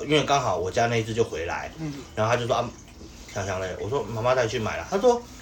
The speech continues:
Speaker 1: ：“啊，现在要罚三十万跟三百万。昨天我们跟哈姆他们去吃饭的时候，姐姐才讲，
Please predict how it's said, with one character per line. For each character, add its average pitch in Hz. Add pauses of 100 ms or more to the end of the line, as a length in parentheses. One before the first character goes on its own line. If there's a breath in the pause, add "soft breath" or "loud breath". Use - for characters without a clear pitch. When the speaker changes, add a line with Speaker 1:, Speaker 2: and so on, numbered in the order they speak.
(160 loud breath)
Speaker 1:
：“啊， 220
现 269
在 277
要 269
罚 226
三 262
十 -
万 254
跟 262
三 254
百 214
万。 220
昨 220
天 262
我 233
们 214
跟 233
哈 254
姆 220
他 226
们 233
去 233
吃 -
饭 214
的 208
时 202
候， 208
姐 160
姐 135
才 143
讲， 147